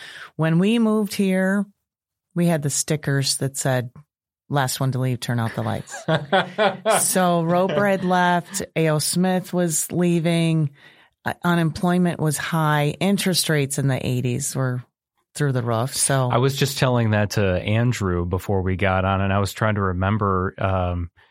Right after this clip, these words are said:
Speaker 2: he was saying, uh, he made a comment, "When houses were affordable." And I said, "Well,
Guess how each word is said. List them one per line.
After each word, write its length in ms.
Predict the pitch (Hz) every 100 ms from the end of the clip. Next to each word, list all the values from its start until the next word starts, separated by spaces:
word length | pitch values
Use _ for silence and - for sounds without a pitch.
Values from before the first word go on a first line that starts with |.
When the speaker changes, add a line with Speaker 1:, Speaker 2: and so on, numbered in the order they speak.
| -
Speaker 2:
he 80 | 113
was 120 | 104
saying, 440 | 113 104 95 95 -
uh, 220 | 107 104 107
he 120 | 117
made 160 | 113 104
a 40 |
comment, 480 | - 107 104 98 107
"When 160 | 113
houses 420 | 104 120 127 117 110
were 340 | 110 101 98
affordable." 480 | 107 - 160 127 101
And 80 | 95
I 40 | 90
said, 220 | 107 98
"Well, 480 | 107 135 139 135